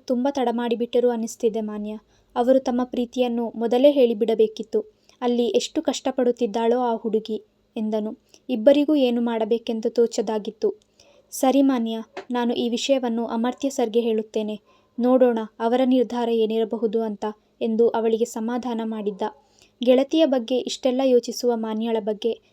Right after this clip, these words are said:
ಅಪಾರ ಹೆಮ್ಮೆ ಇತ್ತು ಅವನ ಮನಸ್ಸಲ್ಲಿ. ಇತ್ತ ಅಮಾತ್ಯನಿಗೆ ಶಿಶಿರಾಳ ಜೊತೆ ಮಾತನಾಡದೆ ತಳಮಳ ಶುರುವಾಗಿತ್ತು.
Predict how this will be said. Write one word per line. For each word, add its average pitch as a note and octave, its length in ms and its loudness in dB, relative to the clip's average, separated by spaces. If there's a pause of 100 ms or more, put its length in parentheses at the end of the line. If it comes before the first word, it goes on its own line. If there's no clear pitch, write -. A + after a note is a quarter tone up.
(140)
ಅಪಾರ C4+ 380 0
ಹೆಮ್ಮೆ A#3 340 0
ಇತ್ತು A3+ 220 -4
ಅವನ A3 220 -6
ಮನಸ್ಸಲ್ಲಿ. G#3 560 -6 (1120)
ಇತ್ತ D4 260 -4
ಅಮಾತ್ಯನಿಗೆ B3+ 760 2
ಶಿಶಿರಾಳ C#4+ 540 -2
ಜೊತೆ B3 240 -6
ಮಾತನಾಡದೆ A3 720 -4
ತಳಮಳ A#3+ 540 -2
ಶುರುವಾಗಿತ್ತು. G#3+ 720 0